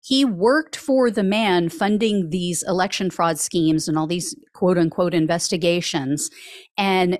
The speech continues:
the whistleblower told U S A Today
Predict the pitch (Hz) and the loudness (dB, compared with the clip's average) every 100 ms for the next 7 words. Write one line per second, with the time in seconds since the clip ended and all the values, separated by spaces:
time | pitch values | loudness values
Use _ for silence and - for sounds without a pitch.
0 | - 165 170 165 302 - 240 214 185 185 | -4 0 0 2 0 2 2 4 4 0
1 | - 196 175 180 196 196 196 175 - 160 | 0 -2 -2 0 0 0 -2 -4 -4 -2
2 | 151 156 262 | 0 0 -2